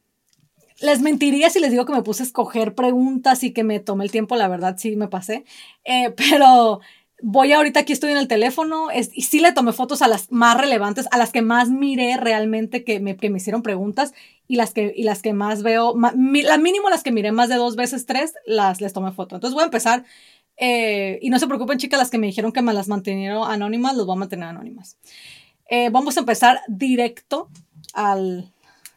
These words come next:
al grano, ¿no? Como decimos en, en México. Este, Yesenia Niavega setenta y dos ochenta y uno me pregunta,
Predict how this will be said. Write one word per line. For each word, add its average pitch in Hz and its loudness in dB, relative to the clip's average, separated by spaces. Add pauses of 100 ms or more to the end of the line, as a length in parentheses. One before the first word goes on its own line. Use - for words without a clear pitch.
(100)
al 220 -2
grano, 214 -2
¿no? 240 -8
Como 214 -6
decimos 190 -8
en, 190 -8 (580)
en 208 -2
México. 277 -4 (360)
Este, 208 -4 (1120)
Yesenia 277 0 (420)
Niavega 226 0
setenta 202 -4
y - 2
dos 190 -2
ochenta 220 -2
y 196 -2
uno 208 -4
me 233 -2
pregunta, 190 -6